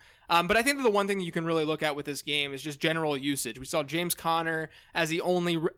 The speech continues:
only relevant running back for Pittsburgh, literally the only one that saw touches. Um, and then we saw Jarvis Landry see thirty-seven percent of Cleveland's targets, and his average depth of target was double than what he's seen throughout his entire career.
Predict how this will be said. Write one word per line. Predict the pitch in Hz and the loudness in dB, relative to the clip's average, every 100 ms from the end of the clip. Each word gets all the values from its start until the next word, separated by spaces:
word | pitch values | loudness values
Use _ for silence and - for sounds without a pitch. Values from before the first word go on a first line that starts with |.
| 160 | 2
only | 202 202 | 2 4
relevant | 175 170 170 165 | 4 4 2 0
running | 156 156 160 | -4 -4 0
back | 156 151 | 0 0
for | - | -2
Pittsburgh, | 139 156 - 160 156 | 0 0 0 -2 -2
literally | 160 170 165 | 0 0 0
the | 156 151 | 0 0
only | 156 | 0
one | 156 151 | 0 -2
that | 147 | -2
saw | 135 131 | -4 -6
touches. | 123 170 175 165 160 - - - | 0 0 0 -2 -4 -12 -20 0
Um, | 165 156 156 | 2 2 2
and | 165 | 0
then | 180 | 2
we | 170 | 4
saw | 190 | 4
Jarvis | 160 170 214 202 - | 4 4 4 2 -4
Landry | 143 185 208 147 135 131 - _ _ | -4 -2 -2 -2 -6 -6 -10 _ _
see | - 180 | -4 -4
thirty-seven | - 196 214 196 202 180 | 0 2 2 2 0 -2
percent | 175 180 | -4 -4
of | 165 | -4
Cleveland's | - 190 170 143 - | -6 -4 -4 -6 -6
targets, | - 196 165 151 | 0 2 2 -2
and | 165 | -4
his | 165 - | -6 0
average | 185 196 190 156 | 2 2 0 0
depth | 180 175 | -4 -4
of | 160 | -8
target | - 180 180 160 | -2 0 0 -4
was | 156 151 | -6 -8
double | 143 - 185 175 156 | -2 4 4 4 0
than | 151 | 0
what | 156 156 | -4 -4
he's | 170 160 | -4 -6
seen | - 180 180 165 | -6 -4 -4 -4
throughout | 151 165 160 | -2 -2 -2
his | 147 | -6
entire | 139 156 151 | -4 -2 -2
career. | 135 135 151 151 120 | -4 -6 -2 -2 -4